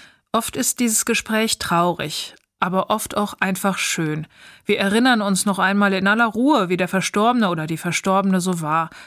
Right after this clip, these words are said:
Erinnerungen kommen hoch, Geschichten. Häufig höre ich da Sätze wie:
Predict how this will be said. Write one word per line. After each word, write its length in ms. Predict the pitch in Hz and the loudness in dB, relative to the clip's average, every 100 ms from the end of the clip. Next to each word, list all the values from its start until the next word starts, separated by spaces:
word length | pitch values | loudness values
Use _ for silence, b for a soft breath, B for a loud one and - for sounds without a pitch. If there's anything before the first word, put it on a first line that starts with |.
| B | B
Erinnerungen 640 | 190 180 220 240 220 214 | -2 2 2 2 2 2
kommen 340 | 208 214 208 208 | 2 2 2 2
hoch, 440 | 208 214 208 - | 4 2 0 -6
Geschichten. 680 | 196 - 180 180 - - - _ _ b b b b - | -4 -2 -2 -4 -8 -14 -20 _ _ b b b b -2
Häufig 640 | 214 330 - 180 190 - | 0 0 -2 -4 -4 -2
höre 240 | 208 208 202 | -2 -2 -4
ich 100 | - | -2
da 160 | 202 | -2
Sätze 440 | 190 214 - 226 196 | 0 -2 0 -2 0
wie: 300 | 208 208 | 2 0